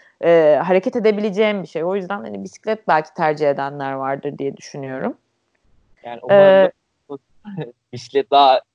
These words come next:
Speaker 2: önemli bu konuda. Çünkü bireysel bir ulaşım aracı olduğundan eminim.
Speaker 1: Bir de yani bu her dünyanın her yerinde olduğu gibi burada da panic shopping dedikleri şeyler oldu. Özellikle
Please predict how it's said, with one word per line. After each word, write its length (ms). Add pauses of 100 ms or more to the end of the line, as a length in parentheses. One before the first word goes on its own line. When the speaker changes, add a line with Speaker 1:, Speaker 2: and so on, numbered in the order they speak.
(180)
Speaker 2:
önemli 360
bu 60
konuda. 300
Çünkü 220 (100)
bireysel 360
bir 80
ulaşım 440 (100)
aracı 280
olduğundan 300
eminim. 300 (1200)
Speaker 1:
Bir 120
de 60
yani 500
bu 140
her 260
dünyanın 320
her 140
yerinde 260
olduğu 240
gibi 300
burada 280
da 240 (480)
panic 260
shopping 440
dedikleri 640 (720)
şeyler 360
oldu. 220
Özellikle 640